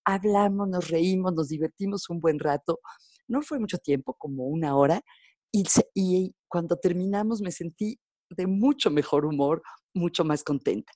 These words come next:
Luego, al día siguiente, de casualidad, un amigo de mis hijos nos dijo que si queríamos jugar basta en línea. No sé cómo le digan este juego en diferentes lugares. Se trata de poner una columna para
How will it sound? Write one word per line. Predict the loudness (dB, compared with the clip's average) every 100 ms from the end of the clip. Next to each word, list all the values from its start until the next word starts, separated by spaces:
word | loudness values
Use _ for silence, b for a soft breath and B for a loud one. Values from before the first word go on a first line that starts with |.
| _ _ _ 4
Luego, | 6 8
al | 6
día | 4 0
siguiente, | 0 2 2 2
de | -2
casualidad, | -2 -4 -4 -2 0 0 -2 _ b b b -4
un | -2
amigo | 0 0 0
de | 0
mis | -2 -6
hijos | -6 -6 -4
nos | -6 -6
dijo | -6 -8
que | -10
si | -8
queríamos | -6 -4 -4 -6
jugar | -8 -8 -8 -6
basta | -6 -6 -8 -8 -8 _ _ _
en | -6 -4
línea. | -2 -2 -2 -4 -10 _ _ _ _ -6
No | -4 -2
sé | -4 -6
cómo | -4 -2 0
le | 0
digan | 0 -2 -2
este | -6
juego | -6 -2 -2
en | -2
diferentes | -4 -4 -6 -2
lugares. | 0 2 0 -2
Se | -2
trata | 0 2 4
de | 2
poner | 0 -2 -2 -2 B B B _
una | -2 0 -2
columna | -2 -2 -2 -2 -2 -2
para | -2 -2 -2 -6